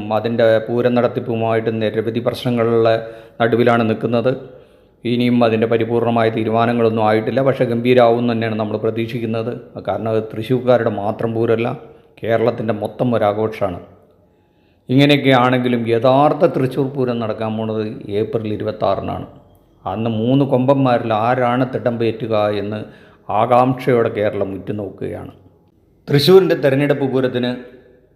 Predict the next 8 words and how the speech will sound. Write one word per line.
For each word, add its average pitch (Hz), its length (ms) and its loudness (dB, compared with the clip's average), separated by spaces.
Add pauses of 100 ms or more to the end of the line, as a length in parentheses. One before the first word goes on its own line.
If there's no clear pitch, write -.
(280)
തിടം 135 260 4
പേറ്റുന്നത് 120 500 2
ആര്? 101 180 -4 (560)
അതൊരു 127 300 -4 (100)
വലിയ 110 200 0 (120)
ബിഗ് 113 220 -4
ക്വസ്റ്റ്യനാണ് 110 560 -4
സത്യത്തിൽ. 92 340 -14